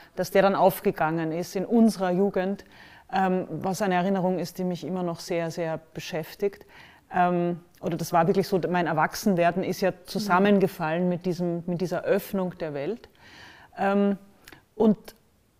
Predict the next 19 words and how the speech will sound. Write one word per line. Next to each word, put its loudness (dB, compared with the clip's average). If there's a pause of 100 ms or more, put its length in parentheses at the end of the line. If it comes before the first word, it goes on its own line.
(280)
und 2
das 4
ist 0
eben 4 (600)
in 8
so 2
einem, 2 (100)
in 2
so 0
einer 4
kleinen 2
Stadt, -8
das -2
war 4
das, 2
was -2
mich 2
dann 0
so -4